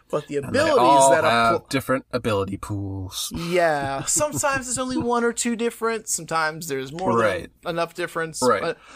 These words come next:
Speaker 1: enough to make you scratch your
Speaker 2: So,
Speaker 1: head, definitely. <laughs>
Speaker 2: yeah, it's so needlessly complex. And, like, I feel like, I mean, this is, like,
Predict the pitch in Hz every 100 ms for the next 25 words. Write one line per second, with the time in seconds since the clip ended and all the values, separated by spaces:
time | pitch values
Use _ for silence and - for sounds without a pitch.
0 | - 214 262 254 240 233 - 214 202 254
1 | - 160 139 151 - 139 135 147 - 698
2 | 740 - - _ _ _ - 110 92 98
3 | - 135 123 107 101 107 104 - 107 101
4 | 107 - _ _ _ - 101 95 95 92
5 | 92 - - - - - - _ _ 117
6 | 117 113 110 - - _ _ _ _ _
7 | _ _ _ _ _ _ 139 139 - 190
8 | 214 196 170 - _ _ _ _ _ _
9 | _ _ _ _ - - - - - 123
10 | 120 123 - 113 - 98